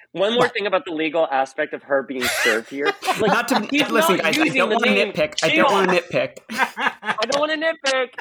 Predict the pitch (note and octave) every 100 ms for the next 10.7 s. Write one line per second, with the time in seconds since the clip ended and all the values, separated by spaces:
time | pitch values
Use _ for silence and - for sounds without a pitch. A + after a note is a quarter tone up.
0 | - B3+ C4 D4 C#4+ B3+ A3+ A3+ G3 A#3+
1 | - B3+ B3 A#3+ B3+ C#4 D4+ C4 B3 -
2 | C#4 C4+ A3 G#3 - C#3 E3 F#3+ B3 C4+
3 | F3 F3+ F#3+ G3 B3 A#3+ G#3 F3+ F3 E3+
4 | G3 E3+ E3 D#3+ - F3+ E3+ D3 C#3+ -
5 | - E3 D#3 B2 - F#3+ D3+ A3+ A3+ G#3
6 | A3 A#3+ A#3 B3 A#3+ - A#3+ G#3+ E3 D3
7 | D3 _ - - - D3+ D#3+ D3+ D3+ -
8 | E3 D#3+ G#3 G#3 F#3+ E3+ - E3 D#3 -
9 | F3+ E3+ D#3+ C#3 C#3 C3 D#3+ D#3+ D3+ -
10 | D3+ D3+ D3+ D#3 D#3 C#3